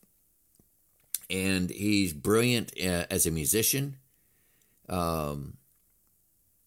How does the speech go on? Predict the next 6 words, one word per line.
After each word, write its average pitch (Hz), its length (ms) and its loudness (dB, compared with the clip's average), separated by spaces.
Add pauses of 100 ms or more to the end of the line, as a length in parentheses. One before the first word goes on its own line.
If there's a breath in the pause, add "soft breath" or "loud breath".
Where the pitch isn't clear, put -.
(760)
if 104 200 2
you 107 160 6
ever 113 360 4
want 107 440 0
to 95 80 -2
feel 107 720 2